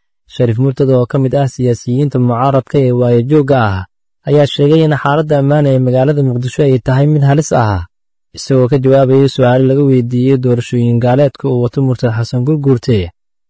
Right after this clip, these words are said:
ayuu sheegay in xaaladda kooxda riddada ku sugan tahay ay tahay mid khatar ah. Mujaahidiinta Al-Shabaabna ay culays amni saareen magaalada Muqdisho. Wuxuu tilmaamay in hadda walaac laga qabo jiritaanka kooxda riddada.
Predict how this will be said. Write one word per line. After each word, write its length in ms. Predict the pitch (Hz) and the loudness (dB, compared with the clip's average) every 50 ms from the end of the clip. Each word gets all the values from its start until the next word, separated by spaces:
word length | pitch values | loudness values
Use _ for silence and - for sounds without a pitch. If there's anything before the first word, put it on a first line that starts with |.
| _ | _
ayuu 220 | - 143 147 147 143 | 0 2 2 2 2
sheegay 340 | - - 147 143 151 160 165 | 0 0 0 2 2 2 2
in 100 | 160 151 139 | 2 0 0
xaaladda 360 | - 139 147 160 156 151 147 | 0 0 0 0 0 0 -2
kooxda 300 | - - 160 151 139 147 139 | 0 0 0 0 0 0 0
riddada 280 | 139 135 151 151 151 147 | 0 0 0 0 -2 -2
ku 100 | - 147 | -4 -6
sugan 260 | - 147 151 151 147 | -6 -4 -2 -2 -2
tahay 260 | - 139 135 143 143 147 | 0 0 0 2 2 2
ay 160 | 139 131 131 | 0 0 0
tahay 260 | - - 131 131 139 | -2 -2 -2 0 0
mid 140 | 143 147 135 | 0 -2 -2
khatar 320 | 120 - - - - 147 | -4 -6 -4 -2 0 0
ah. 300 | - 143 123 110 101 98 - _ - - _ _ _ _ _ | 0 0 0 0 -2 -4 -6 _ -20 -20 _ _ _ _ _
Mujaahidiinta 600 | - 117 107 110 117 110 110 113 135 143 135 - 131 | -8 -6 -2 0 0 0 0 0 0 -2 0 0 0
Al-Shabaabna 540 | 123 120 110 - 131 131 139 139 135 127 123 | 0 0 -2 -2 -2 0 0 0 0 0 0
ay 100 | 123 120 | 0 0
culays 300 | 113 127 139 139 131 - | 0 0 0 -2 -2 -2
amni 220 | 139 127 131 143 139 | -2 -2 0 -2 -2
saareen 380 | - - 131 127 131 143 135 131 | -2 -2 0 0 0 0 0 0
magaalada 420 | 127 123 127 127 127 143 143 143 | 0 0 0 2 2 2 2 2
Muqdisho. 460 | 131 127 120 127 151 147 - - 139 110 90 95 - _ _ _ _ _ _ _ _ _ _ - | 0 0 -2 -2 -4 -4 -2 0 0 0 -2 -4 -8 _ _ _ _ _ _ _ _ _ _ -4
Wuxuu 220 | 139 107 147 147 | -2 0 0 0
tilmaamay 480 | 135 151 147 147 147 147 151 160 165 165 | 0 0 0 2 2 2 2 2 2 2
in 100 | 156 147 | 2 2
hadda 220 | 151 156 147 151 | 0 0 0 0
walaac 260 | 143 147 156 151 135 135 | 2 2 0 0 0 0
laga 160 | 143 151 156 | -2 -2 -2
qabo 160 | 143 143 131 135 | -2 -2 -2 0
jiritaanka 500 | 127 131 127 127 - 151 143 139 131 127 | 0 0 -2 -2 -2 0 0 0 0 -2
kooxda 320 | - - 151 143 - 151 135 | 0 -2 -2 -2 -2 -2 -2
riddada. 400 | 127 131 131 156 151 147 123 | -2 -2 0 0 0 2 0